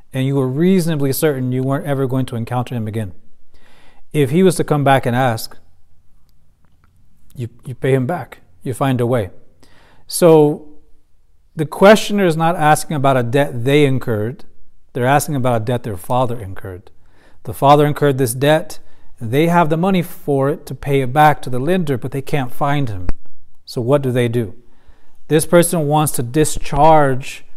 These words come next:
this for their father who's now deceased. I would advise this person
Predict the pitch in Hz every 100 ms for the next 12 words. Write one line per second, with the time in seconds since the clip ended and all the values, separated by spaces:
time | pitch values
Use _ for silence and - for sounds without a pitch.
0 | - - - - - - - - - 139
1 | 147 143 - - - 139 139 127 135 131
2 | 143 - - - 170 170 143 127 127 131
3 | 127 113 - 101 - - - - - -
4 | - - 131 175 190 175 156 160 139 147
5 | - 127 117 123 123